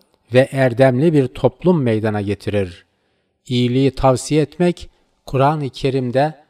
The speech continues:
müminlerin ve kurtuluşa erenlerin özelliği olarak zikredilmiştir. Nitekim Ali İmran suresi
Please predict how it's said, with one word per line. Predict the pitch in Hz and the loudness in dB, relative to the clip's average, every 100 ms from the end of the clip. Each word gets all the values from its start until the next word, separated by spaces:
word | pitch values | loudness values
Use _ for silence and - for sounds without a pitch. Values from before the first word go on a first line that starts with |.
| _ - | _ -10
müminlerin | 139 - 139 139 139 147 170 180 - _ _ - | -8 -4 -4 0 2 2 2 -2 -10 _ _ -4
ve | 131 | -2
kurtuluşa | - 131 117 - 127 - 185 | -2 -4 -4 -2 -2 0 2
erenlerin | 165 139 135 131 127 127 - | 2 2 2 2 2 0 -4
özelliği | 117 117 127 123 185 | -2 0 0 2 2
olarak | 147 127 123 113 | 4 2 2 -2
zikredilmiştir. | - 135 131 123 110 107 104 98 - 104 95 - _ _ _ _ _ _ _ - | -6 -6 -4 -4 -2 -2 -4 -8 -6 -6 -8 -18 _ _ _ _ _ _ _ -6
Nitekim | 147 - 135 - 165 185 - _ _ - | -4 0 0 2 0 0 -8 _ _ -2
Ali | 120 127 127 | 2 2 2
İmran | 123 113 160 | 0 2 0
suresi | 165 - 143 135 - 151 160 | 0 0 2 0 0 0 -2